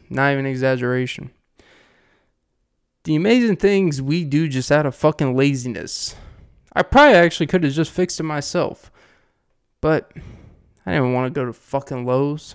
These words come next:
or Home Depot. I fucking hate going to Lowe's or Home Depot. Um, I actually probably didn't, didn't even need that.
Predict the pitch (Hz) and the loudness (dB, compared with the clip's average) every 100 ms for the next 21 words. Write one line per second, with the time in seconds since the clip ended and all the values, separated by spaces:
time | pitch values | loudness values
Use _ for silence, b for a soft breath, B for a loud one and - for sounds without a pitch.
0 | - - 143 143 127 143 147 156 160 _ | -18 -6 -4 -2 -2 -4 -4 -6 -8 _
1 | _ _ - 185 185 147 135 165 185 233 | _ _ -10 -6 -6 -6 -6 -6 -6 -10
2 | - _ _ - 120 117 113 123 120 120 | -20 _ _ -6 -4 -2 -2 0 -2 -6
3 | - - 123 131 131 147 160 - - _ | -12 -12 -10 -8 -8 -10 -10 -14 -18 _
4 | _ _ b b b b b b 127 131 | _ _ b b b b b b -4 -2
5 | 127 127 127 b b b - 151 - 135 | 0 -4 -8 b b b -2 -2 0 -2
6 | 143 143 139 139 139 143 - - 139 143 | 4 4 4 0 0 -2 -6 -4 0 2
7 | 143 147 139 147 151 147 190 156 - | 2 0 0 0 0 2 4 4 -2